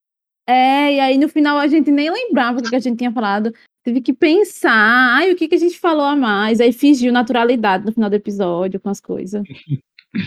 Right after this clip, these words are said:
Speaker 1: Foi o
Speaker 2: E no
Speaker 1: ó.
Speaker 2: final das contas deu certo, eu acho. E é, é
Speaker 1: É.
Speaker 2: até uma história boa a história do, desse episódio do Batman, porque foi um filme que tava todo mundo gostando, e aí
Speaker 1: E a
Speaker 2: a
Speaker 1: gente não
Speaker 2: gente
Speaker 1: gostou.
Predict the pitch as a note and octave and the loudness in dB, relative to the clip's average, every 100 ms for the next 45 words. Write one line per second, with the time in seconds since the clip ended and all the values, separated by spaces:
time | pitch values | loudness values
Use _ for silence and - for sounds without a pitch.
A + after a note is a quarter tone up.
0 | - C#4 A#3 D4 C4+ A#3+ C#4 D#4+ - C4 | -2 2 4 4 2 2 0 0 0 -2
1 | D3 E3+ - A2 A#2 G#2 G#2 - - _ | 0 -2 -2 -8 -6 -6 -6 -10 -20 _
2 | _ _ _ _ _ _ C3 E3 - F#3+ | _ _ _ _ _ _ -2 0 2 2
3 | G#3 A3 A3+ A#3 C4+ G#3+ G3 F#3+ F#3 E3+ | 2 0 0 2 2 4 2 2 2 2
4 | E3+ E3 F#3 D#3 D#3+ D#3+ C3+ C3+ C#3 E3+ | 0 0 -4 -2 -2 -2 0 -2 -4 -8
5 | C3+ A#2+ _ _ _ _ _ _ C#3+ C#3 | -10 -14 _ _ _ _ _ _ -2 0
6 | D#3 - E3+ G3 G#3 F3+ D#3 D3 D#3 D#3 | -2 0 2 2 0 0 -2 -2 -4 -2
7 | E3+ G3 G#3+ G#3+ A3 - C#3+ C#3+ E3+ G#3 | 0 0 0 0 0 0 -2 0 -2 -4
8 | G3+ _ _ _ _ _ - A#2+ D3+ D#3 | -8 _ _ _ _ _ -4 0 2 2
9 | D#3+ E3 G#3 D#3+ D3+ C3 A3+ | 2 2 2 4 2 0 -6